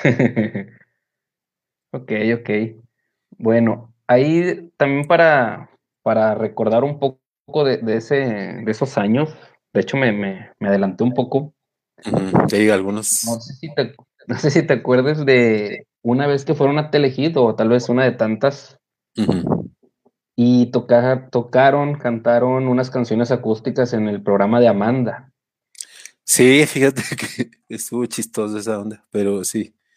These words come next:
Speaker 2: Este,
Speaker 1: Ok.
Speaker 2: ahí, ahí me acuerdo que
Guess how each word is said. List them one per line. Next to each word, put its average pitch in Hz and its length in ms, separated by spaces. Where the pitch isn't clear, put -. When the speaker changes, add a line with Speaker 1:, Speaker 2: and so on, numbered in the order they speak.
Speaker 2:
Este, 95 800
Speaker 1:
Ok. - 0
Speaker 2:
ahí, 120 380
ahí 120 280
me 120 120
acuerdo 123 440
que 95 520